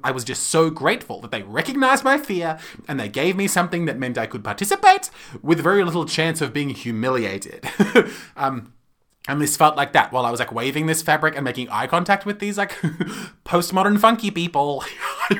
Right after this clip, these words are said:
was, I was taken back <laughs> to that sweet Christmas moment where <laughs> my limitations were acknowledged, but I was still included and soothed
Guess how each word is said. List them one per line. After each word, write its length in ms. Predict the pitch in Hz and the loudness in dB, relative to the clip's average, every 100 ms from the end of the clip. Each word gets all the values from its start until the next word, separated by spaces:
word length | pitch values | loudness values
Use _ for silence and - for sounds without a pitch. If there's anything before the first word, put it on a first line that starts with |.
| - | 2
was, 300 | 208 - - | 2 2 0
I 420 | 285 311 220 - | -2 -4 -4 -6
was 120 | 147 147 | -6 -2
taken 300 | 165 170 170 | -2 -2 0
back 280 | 165 165 165 160 - - - | 0 0 -10 -14 -14 -6 -2
<laughs> 520 | - 190 196 208 - | 0 -2 -4 -8 -4
to 140 | 185 | 0
that 200 | 156 139 - - | 2 0 -4 -8
sweet 340 | - 214 226 | -4 -2 -4
Christmas 440 | - 208 196 185 170 | -2 -2 0 -4 0
moment 440 | 135 123 120 - - - | 0 0 -2 -6 -14 -12
where 460 | 123 135 127 123 - - | -2 0 2 2 0 -4
<laughs> 140 | - | 2
my 180 | 190 147 | 2 4
limitations 640 | 147 185 180 165 160 143 120 | 2 0 2 0 0 -4 -4
were 140 | 120 | -6
acknowledged, 600 | 123 165 240 262 247 - - 175 | -2 2 2 2 -6 -12 -14 -8
but 120 | - 185 | 0 2
I 120 | 180 | 2
was 200 | 175 175 | 0 -2
still 240 | - 156 | 0 0
included 720 | 151 147 147 110 127 104 98 - - - - | 0 -2 -4 -6 -4 -4 -8 -12 -14 -12 -4
and 280 | 135 120 113 | -2 -2 -2
soothed 640 | - 185 330 311 - | 0 4 6 4 2